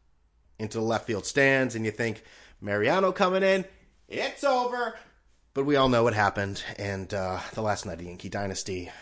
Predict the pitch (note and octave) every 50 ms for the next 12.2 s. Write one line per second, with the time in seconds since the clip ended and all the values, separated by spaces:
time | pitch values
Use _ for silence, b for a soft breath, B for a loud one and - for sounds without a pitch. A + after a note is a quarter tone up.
0 | B B B B B - - G#2 F#2 - - F#2 F2 E2+ E2+ E2 E2 E2 E2 E2
1 | E2 E2+ E2+ E2+ E2+ E2 D#2+ D#2+ D#2 D#2+ D#2+ D#2 D#2 E2 E2 E2+ E2+ E2+ E2+ E2+
2 | F2 F2+ G2+ F#2 E2 F2 E2+ - - F2+ F2+ F2 E2 D#2 - B B B B B
3 | B B B B B - C#3+ D#3+ D#3+ D#3 D#3 D3+ D3 C3 G2+ - _ _ _ _
4 | _ _ _ _ _ _ _ _ _ _ - - _ - _ _ _ _ _ _
5 | _ _ _ - G2+ - D3 C3 A2 D#3+ D#3+ D#3 - D3+ D#3+ D#3 D#3 D3+ C3+ -
6 | - C3 C3 B2 G#2+ G#2 G#2 - - - - - G#2 G#2 G2+ G#2 G#2 G2+ G2+ G2+
7 | G2+ F#2+ F2+ G2+ G#2 G#2 G2+ G2+ G2+ G2+ G2+ F#2+ G2 G2+ G2 - - - F2 F2+
8 | F2 - - _ _ - F#2 G2 G#2 G2+ - - - A2 A2+ A2 - G#2 - F3
9 | F3 F3 F3 E3+ - F3 E3 E3 D#3+ D#3 C3+ - B B B B B B B B
10 | B B - G#2+ A2 G#2+ G#2+ G#2+ - G#2+ A2+ A#2+ G#2 F#2+ A#2 G2+ G#2 A2 A#2+ B2+
11 | C3+ C3+ - - - - A2+ B2 A#2+ A#2 A#2 A2 G#2+ A2+ A2 G#2+ G#2 G2 G#2 G2
12 | F#2+ F#2 F#2 -